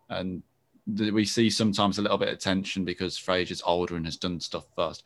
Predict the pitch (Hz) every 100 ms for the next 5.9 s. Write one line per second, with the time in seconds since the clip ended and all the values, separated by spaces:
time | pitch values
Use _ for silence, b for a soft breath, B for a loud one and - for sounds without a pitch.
0 | B B B 107 120 117 107 - 127 120
1 | 113 101 110 104 101 - 87 85 92 87
2 | 95 113 117 117 120 117 110 101 104 104
3 | 98 101 92 82 - 92 87 - 85 82
4 | - - 90 - 92 90 85 85 82 82
5 | - 87 82 - 85 85 82 82